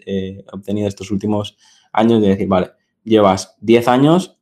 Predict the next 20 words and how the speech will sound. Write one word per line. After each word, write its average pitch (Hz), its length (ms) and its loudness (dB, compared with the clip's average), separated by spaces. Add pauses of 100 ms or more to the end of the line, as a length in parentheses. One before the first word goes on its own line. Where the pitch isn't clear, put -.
(240)
leyendo 110 760 -2
cientos 110 420 0
de 110 80 2
libros, 123 400 4
escuchando 107 720 -8
cientos 110 280 -4
de 107 60 0
opiniones, 117 560 -2 (440)
pues 98 380 -6
ahora 101 520 2
que 98 120 -4
ya 92 140 -2
tengo 104 340 -4
este, 101 640 -6
esta - 220 -2
base, 117 460 0 (400)
eh, - 320 -8
vamos 92 460 0
a, 98 640 0
a, - 200 -12